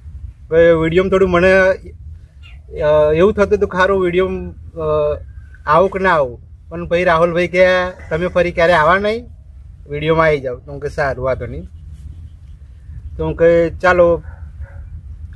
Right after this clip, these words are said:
હું ઈ તો બે શબ્દ કંઈક આપણા ચાહક મિત્રોને કહું, રાહુલભાઈના. તો મિત્રો વાત એમ છે કે જે રાહુલભાઈ કાલ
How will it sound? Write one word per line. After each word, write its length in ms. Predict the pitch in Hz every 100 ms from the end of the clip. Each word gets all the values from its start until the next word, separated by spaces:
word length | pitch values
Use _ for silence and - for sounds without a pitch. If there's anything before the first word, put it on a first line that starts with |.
| - -
હું 120 | 170
ઈ 60 | 180
તો 180 | 175
બે 180 | 175 170 165
શબ્દ 240 | 170 160 165
કંઈક 200 | 160 156 - - - - -
આપણા 160 | 135 151 151 147 147 - - - - - -
ચાહક 300 | 139 143 -
મિત્રોને 340 | 147 147 143 139
કહું, 340 | 147 170 185 139
રાહુલભાઈના. 560 | 135 139 135 135 175 - - - - - - - - - - - - - -
તો 100 | 190
મિત્રો 380 | 196 190 202 208 208 208 208 196
વાત 340 | 160 160 170 190
એમ 180 | 208
છે 180 | 190 175
કે 480 | - 170 175 175 170
જે 320 | 143 147 160
રાહુલભાઈ 1080 | 151 127 143 147 156 160 165 165 165 165 165 - - - - - - - - - - - -
કાલ 300 | - 143 160